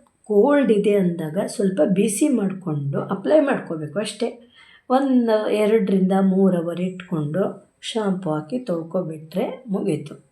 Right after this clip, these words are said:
ಹೇರ್ ಅಂತೂ ತುಂಬ ಚೆನ್ನಾಗಿರುತ್ತೆ. ಹಾಗೆ ಇದನ್ನು ಬಿಸಿ ಮಾಡಬೇಕು, ಚೆನ್ನಾಗಿ ಮಿಕ್ಸ್ ಮಾಡಿಕೊಂಡೆ ಇದನ್ನು ಸ್ವಲ್ಪ ಬಿಸಿ ಮಾಡಬೇಕು.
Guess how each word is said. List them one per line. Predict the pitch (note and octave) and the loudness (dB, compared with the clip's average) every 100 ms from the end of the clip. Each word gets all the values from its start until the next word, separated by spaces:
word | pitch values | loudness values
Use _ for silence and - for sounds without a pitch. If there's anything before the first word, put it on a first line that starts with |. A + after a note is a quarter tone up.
| - | -8
ಹೇರ್ | F#3+ G3+ G3 F3+ | -4 -2 -4 -4
ಅಂತೂ | C#3+ D3 - E4 | -6 -8 -6 -8
ತುಂಬ | - F3 F#3+ F3+ A#3 | -6 0 2 2 0
ಚೆನ್ನಾಗಿರುತ್ತೆ. | B3 A3+ F#3 C#3+ D3+ D3 - C#3 - _ - _ _ - _ | -2 -4 -4 -6 -8 -10 -12 -16 -16 _ -20 _ _ -20 _
ಹಾಗೆ | - C4+ C#4+ C4 C#4 | -6 -2 0 0 4
ಇದನ್ನು | A#3 A3 A#3+ E4+ | 4 4 2 4
ಬಿಸಿ | A3 G3 - | 4 4 4
ಮಾಡಬೇಕು, | G3 D#3 D3 D3 - - - | 0 -2 -6 -10 -12 -16 -2
ಚೆನ್ನಾಗಿ | G3 G#3 G#3 G3+ G3 | 2 2 2 6 6
ಮಿಕ್ಸ್ | F#3 D#3 - G#3 | 6 0 -6 -4
ಮಾಡಿಕೊಂಡೆ | F#3+ - D3 D3+ D#3+ - - - _ _ _ | -4 -4 -6 -2 0 -2 -4 -20 _ _ _
ಇದನ್ನು | A3 G3+ G3 F3 G#3+ | 0 2 2 0 -2
ಸ್ವಲ್ಪ | - F3 E3 A3 F#3 | -6 -6 -4 -4 -2
ಬಿಸಿ | E3+ - G3+ | -4 -4 -2
ಮಾಡಬೇಕು. | G3 D3+ D3+ - E3 - | -2 -4 -8 -8 -12 -12